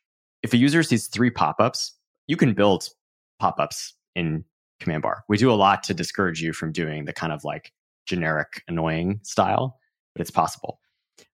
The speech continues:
What we see in our user data is if you show a pop-up to a user and three times in a row, they, like, quickly dismiss it because they judge it to be irrelevant, annoying,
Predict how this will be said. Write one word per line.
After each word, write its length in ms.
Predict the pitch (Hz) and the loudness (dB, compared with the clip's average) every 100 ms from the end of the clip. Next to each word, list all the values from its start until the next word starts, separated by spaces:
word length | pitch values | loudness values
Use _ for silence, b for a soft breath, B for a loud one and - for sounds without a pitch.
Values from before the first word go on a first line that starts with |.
| _ _ _ _ _ 190 | _ _ _ _ _ -2
What 100 | 123 | 2
we 80 | 113 | 2
see 100 | - | 4
in 60 | 139 | 2
our 80 | 98 | 2
user 180 | 101 | 2
data 300 | 90 73 67 - | 2 2 0 0
is 120 | 98 | 0
if 100 | 113 | 0
you 100 | 123 | 0
show 600 | - - 143 185 214 202 | 0 2 4 4 2 0
a 60 | 120 | -4
pop-up 560 | - 110 107 65 60 - - _ _ _ _ _ _ - | 2 4 4 0 -2 -6 -20 _ _ _ _ _ _ -2
to 140 | 107 | 0
a 40 | 98 | 2
user 560 | 92 98 90 82 - _ _ _ _ | 2 2 0 -2 -8 _ _ _ _
and 220 | 107 101 - | 0 0 -4
three 280 | - 143 175 | -2 4 4
times 260 | 165 147 131 | 6 4 4
in 80 | |
a 60 | 110 | 2
row, 520 | 92 82 104 147 160 - _ | 2 2 2 0 -4 -8 _
they, 120 | 107 101 | 0 2
like, 240 | 92 - | 2 0
quickly 280 | - 107 101 | -2 2 2
dismiss 380 | 92 - 85 131 | 0 -2 0 0
it 140 | 139 | 0
because 200 | - 95 | -2 -2
they 140 | 85 | -4
judge 240 | 82 85 82 | -4 -4 -4
it 80 | - | -6
to 80 | 80 | -4
be 420 | 78 73 71 - _ _ - | -2 -2 -4 -8 _ _ -4
irrelevant, 540 | 90 78 80 160 156 165 | -2 0 0 0 -2 -4
annoying, 540 | 151 160 185 143 | -4 0 0 0